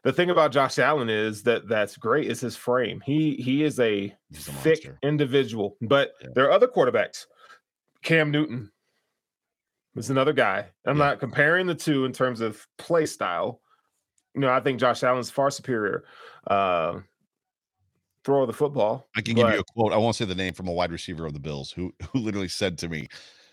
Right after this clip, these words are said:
Speaker 2: "Josh Allen is a monster." Like, <laughs> like, "I can't believe," and this wide receiver isn't short. He's like, "I cannot believe how big that guy is." Like, what, you don't realize it until you get next to him. You're like, "Whoa, that's a big guy." <laughs> Josh
Speaker 1: Yeah.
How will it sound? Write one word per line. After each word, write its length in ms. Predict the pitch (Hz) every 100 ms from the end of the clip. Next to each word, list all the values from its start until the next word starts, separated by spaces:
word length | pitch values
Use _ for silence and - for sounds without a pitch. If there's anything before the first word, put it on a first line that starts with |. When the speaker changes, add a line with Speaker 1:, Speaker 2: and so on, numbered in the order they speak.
| _ _ _ _
Speaker 2:
"Josh 400 | 76 85 120 -
Allen 160 | 113 104
is 120 | 76
a 40 | -
monster." 540 | 60 78 78 - 78 _ _ _ _ _
Like, 220 | 87 82 -
<laughs> 600 | 95 - - 220 202 -
like, 200 | - - -
"I 80 | -
can't 320 | 123 143 143
believe," 400 | 98 110 127 85 - - -
and 140 | 110
this 180 | 143 - - - _
wide 160 | 110 127
receiver 320 | - 139 110
isn't 180 | 104 92
short. 340 | - 117 80 - _ _
He's 120 | 85
like, 160 | 95 -
"I 60 |
cannot 300 | - 104 82
believe 320 | 85 85 90
how 120 | 76 73
big 260 | 69 82
that 140 | 71 -
guy 220 | 64 60
is." 200 | - - _
Like, 140 | 82 85
what, 180 | 98
you 180 | - 110
don't 180 | 131 113
realize 420 | 98 127 107 90
it 80 | -
until 160 | - 107
you 40 |
get 120 | 90
next 180 | 90 101
to 60 | 90
him. 60 |
You're 100 | 82
like, 220 | 82 73 - _ _ _ _ _ _ _ _
"Whoa, 300 | 69 82 - _ _ _ _ _ _ _ _
that's 160 | 98
a 60 | 78
big 200 | 71 67
guy." 220 | 71 76 - _ _
<laughs> 500 | - - 233 196 _
Josh 120 | - 160
Speaker 1:
Yeah. 200 | 175